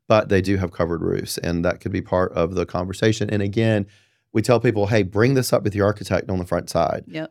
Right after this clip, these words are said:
Speaker 1: Um, it's just that it's better if you have that little bit covered area. And you can, we joke about the power wash guy,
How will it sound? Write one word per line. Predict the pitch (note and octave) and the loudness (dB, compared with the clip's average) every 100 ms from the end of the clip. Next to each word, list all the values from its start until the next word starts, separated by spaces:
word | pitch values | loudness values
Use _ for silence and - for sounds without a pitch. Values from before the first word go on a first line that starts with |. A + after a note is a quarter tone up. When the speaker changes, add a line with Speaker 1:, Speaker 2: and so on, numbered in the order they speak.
| - | -2
Speaker 1:
Um, | F#2 F2+ | 0 0
it's | F#2+ F#2 | -2 -4
just | F#2+ F#2 - | -4 -4 -2
that | F#2 F2+ F2+ | 2 2 2
it's | G2 - - | -2 -6 0
better | G2 F#2+ F#2+ | 2 4 2
if | - | 0
you | F#2+ | -2
have | F#2+ F2 | -2 -2
that | G#2 F#2+ | -2 -2
little | F2+ | -2
bit | F2+ F#2+ | -2 -4
covered | - F#2 F2 | -4 -6 -2
area. | F2 F2 F2 F2 | 0 2 2 0
And | G2 | -2
you | |
can, | F#2+ G2 F2+ | -2 -4 -2
we | F#2+ | -2
joke | F#2+ E2+ - | 0 0 2
about | E2 - | 0 0
the | D2+ | -4
power | D#2 E2 E2 | 0 2 2
wash | D#2 D#2 | 0 -2
guy, | - D2+ | -2 0